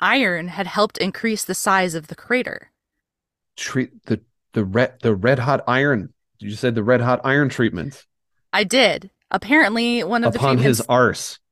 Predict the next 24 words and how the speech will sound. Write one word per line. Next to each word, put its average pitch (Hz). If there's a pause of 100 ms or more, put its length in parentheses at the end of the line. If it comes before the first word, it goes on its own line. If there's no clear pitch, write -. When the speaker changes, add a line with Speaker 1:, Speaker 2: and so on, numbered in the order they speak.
(220)
Speaker 1:
Upon 233
his 240
arse. 175
They 247
thought 240
that 196 (380)
using 220
a 196
red-hot 208
iron 185
on 175
his 226
hemorrhoids 170
would 180
make 175
them 180
go 190
away. 202 (200)
Shockingly, 240
it 220
made 220
them 208
worse. -
Speaker 2:
<laughs> -